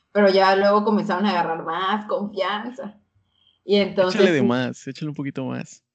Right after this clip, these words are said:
Speaker 1: ¿Por qué? ¿Cómo? Ah, no, no, no,
Speaker 2: Es
Speaker 1: no,
Speaker 2: que luego
Speaker 1: no.
Speaker 2: te, luego,
Speaker 1: Ah,
Speaker 2: luego
Speaker 1: sí.
Speaker 2: pasa de que te dicen así. <laughs>
Speaker 1: Ah, sí, de que quieren más cosas. No, no, no, eso no. O sea, bueno, pedí, le pedían fiado, pero ya eso era cuestión del dueño si quería.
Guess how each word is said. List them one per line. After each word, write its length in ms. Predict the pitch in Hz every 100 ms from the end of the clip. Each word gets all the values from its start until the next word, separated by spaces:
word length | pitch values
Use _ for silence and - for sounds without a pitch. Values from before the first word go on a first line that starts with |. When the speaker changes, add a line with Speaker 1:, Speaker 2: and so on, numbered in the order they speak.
| -
Speaker 1:
¿Por 200 | 202 -
qué? 160 | - -
¿Cómo? 500 | 214 196 220 226 - _ _ _ -
Ah, 140 | 277
no, 140 | 277 302
no, 160 | 302
no, 140 | 311 302
Speaker 2:
Es 120 | 277
Speaker 1:
no, 60 | 294
Speaker 2:
que 60 |
luego 200 | 151 151
Speaker 1:
no. 40 | 151
Speaker 2:
te, 520 | 139 127 117 110 -
luego, 320 | 127 131 135
Speaker 1:
Ah, 20 | 127
Speaker 2:
luego 220 | 135 135
Speaker 1:
sí. 60 |
Speaker 2:
pasa 240 | 131 135 139
de 120 | 131
que 180 | - 113
te 120 | -
dicen 220 | 117 123
así. 220 | 117 - - _ _ _
<laughs> 460 | - _ - 143
Speaker 1:
Ah, 220 | - 214 220
sí, 120 | 233
de 160 | 220 214
que 160 | 202
quieren 300 | 220 214 208
más 340 | 208 208 208 196
cosas. 380 | 214 208 190 165
No, 260 | 180 202 170
no, 180 | 180 -
no, 280 | 214 226 233
eso 240 | 220 254
no. 380 | 220 180 185 - -
O 100 | -
sea, 160 | 180
bueno, 560 | 185 208 180 165 - _ - -
pedí, 280 | 208 214 208
le 160 | 240
pedían 360 | 240 254 320 269
fiado, 500 | 247 190 190 180 170
pero 180 | 190 190
ya 240 | 208 226
eso 180 | 254 294
era 200 | 220 226
cuestión 440 | - 262 - 196 196
del 180 | 190
dueño 340 | - 175 170 208
si 220 | 220 214
quería. 420 | 151 - 143 202